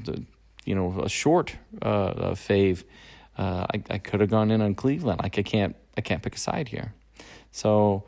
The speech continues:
like I said, like, it's kinda neat in that we have numbers this week that I have the same rating, but at the same time,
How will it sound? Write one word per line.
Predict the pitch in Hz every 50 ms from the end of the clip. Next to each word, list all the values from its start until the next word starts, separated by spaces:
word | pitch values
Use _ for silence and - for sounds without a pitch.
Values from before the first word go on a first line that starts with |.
| - - - _ _ _ -
like | 123 123
I | 123
said, | 117 151 139 104 95
like, | 95 92
it's | 110 -
kinda | - 123 110 107 101
neat | 101 107 135 185 226 226 - - - _
in | - - 160 160 160
that | 165 170 165 165 160 - - -
we | - 135 135 143 143
have | 147 147 147 151 156 156 151 151 - - -
numbers | - 151 156 160 165 165 165 160 165 165 156 151 - - -
this | 147 151 151 - -
week | 151 156 156 -
that | - - 107 104 113 - - _ _ -
I | - - 107 110
have | 120 117 110 117 117 113 117 - - - - _ _ -
the | - 110 104
same | - - 113 113 110
rating, | 101 101 107 120 131 143 151 147 - - - - - - - - _ _ -
but | 101
at | 98 95
the | - -
same | - - 110 107 101
time, | - - 110 107 107 107 104 101 101 -